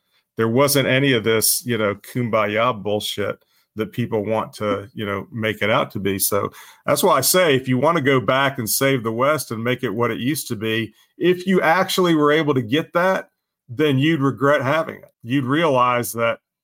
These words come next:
"Oh, this ain't the shit that I thought I was getting." It's like,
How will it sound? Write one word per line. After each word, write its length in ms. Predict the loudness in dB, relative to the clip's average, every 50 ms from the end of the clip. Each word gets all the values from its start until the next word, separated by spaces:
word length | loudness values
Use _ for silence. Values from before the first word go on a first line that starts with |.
| _ _ _ _ _ _ -2
"Oh, 180 | 0 0 0
this 140 | 0 -2 -2
ain't 160 | -2 -2 -2
the 60 | -4 -8
shit 320 | -12 -10 -8 -8 -8 -8
that 100 | -6 -4
I 240 | -2 -2 -2 -2 -4 -8 _ _ _ _
thought 200 | -6 -4 -2 0
I 80 | 0 0
was 180 | -2 -4 -8 -12
getting." 380 | -10 -10 -8 -8 -10 -12 -14 -18 _ _ _ -14
It's 180 | -12 -6 -2
like, 280 | 0 2 2 0 -2